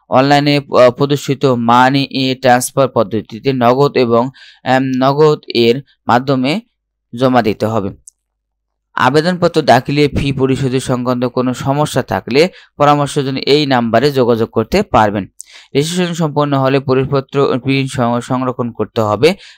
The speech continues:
বাছাই এই এর সময় অবশ্যই প্রদর্শন করতে হবে।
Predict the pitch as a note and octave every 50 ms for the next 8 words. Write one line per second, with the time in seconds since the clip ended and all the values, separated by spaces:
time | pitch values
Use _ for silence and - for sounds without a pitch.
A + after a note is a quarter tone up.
0 | _ _ A2+ A2 A#2+ A#2+ C3 - D3 D3 - - - - D3 C#3+ C#3 C#3+ C#3+ C#3+
1 | C#3+ C3+ - C#3 B2+ A2+ A#2 B2+ C3+ C3 B2 C3 C#3+ C#3 - - D3+ D3+ - -
2 | B2+ A#2 B2 A2+ - A#2+ A2 A2 - G#2 G2+ - - A2 G#2+ G#2 F#2 G#2